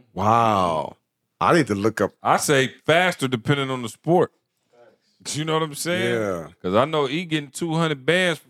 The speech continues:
Speaker 2: forty-five minutes. So,
Speaker 1: Right.
Speaker 2: hey,
Speaker 1: And,
Speaker 2: unless
Speaker 1: and the
Speaker 2: you, uh,
Speaker 1: longevity, 'cause the average
Speaker 2: Oh,
Speaker 1: sports player is
Speaker 2: bruh.
Speaker 1: three, four years, five, depending on what league they in.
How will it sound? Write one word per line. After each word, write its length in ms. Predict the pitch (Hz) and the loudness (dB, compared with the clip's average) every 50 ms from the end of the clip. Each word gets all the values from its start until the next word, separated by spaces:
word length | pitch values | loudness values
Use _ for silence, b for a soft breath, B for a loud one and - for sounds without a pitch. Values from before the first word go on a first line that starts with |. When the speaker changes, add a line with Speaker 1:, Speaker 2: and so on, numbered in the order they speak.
| _ _ | _ _
Speaker 2:
forty-five 600 | 143 156 147 147 135 _ 151 147 143 139 139 151 | -4 -2 -2 -2 -2 _ 2 2 2 2 0 -2
minutes. 320 | 165 185 170 131 107 90 - | -4 -6 -6 -6 -10 -14 -8
So, 320 | - 113 107 101 92 85 - _ _ _ _ _ _ _ | -2 0 0 0 0 -4 -10 _ _ _ _ _ _ _
Speaker 1:
Right. 440 | 87 98 110 117 110 98 90 85 - _ _ _ _ _ 87 | -8 -4 -2 0 0 -2 -2 -6 -12 _ _ _ _ _ _
Speaker 2:
hey, 0 | |
Speaker 1:
And, 80 | 131 127 123 | -4 -2 -2
Speaker 2:
unless 80 | 139 139 | 0 2
Speaker 1:
and 140 | 151 135 135 | 2 4 6
the 40 | 135 | 6
Speaker 2:
you, 60 | 139 | 6
uh, 20 | 139 | 8
Speaker 1:
longevity, 760 | 143 139 135 135 135 143 160 185 185 139 117 95 87 92 | 6 6 6 4 4 4 6 6 4 2 0 -4 -6 -6
'cause 160 | - - 135 113 | -2 0 2 4
the 80 | 113 | 6
average 360 | 110 127 151 175 170 - 147 233 | 6 8 8 6 6 4 0 0
Speaker 2:
Oh, 420 | 240 240 220 160 120 104 92 82 78 | 0 2 2 4 6 6 4 4 4
Speaker 1:
sports 280 | - 170 165 151 104 | 4 4 4 4 4
player 380 | 123 - - 156 - - - 104 | 4 4 4 4 6 6 6 4
is 80 | 92 | 4
Speaker 2:
bruh. 60 | 82 76 | 4 4
Speaker 1:
three, 180 | 160 165 156 | 2 2 2
four 360 | 135 - 156 156 156 156 151 | 2 2 4 4 6 6 4
years, 540 | 143 135 147 165 170 170 160 156 156 147 - - | 4 4 4 6 6 6 6 4 2 0 0 0
five, 380 | - 147 147 151 151 156 156 | 2 4 6 6 6 4 4
depending 400 | 143 123 - - 151 151 151 147 143 | 2 -2 -2 0 2 2 2 2 2
on 180 | 139 135 131 | 2 2 2
what 140 | 139 147 139 | 2 2 2
league 320 | 135 143 156 175 175 156 147 | 4 4 4 4 4 2 2
they 380 | 156 156 151 151 151 151 151 | 4 4 4 4 4 4 2
in. 60 | 151 | 0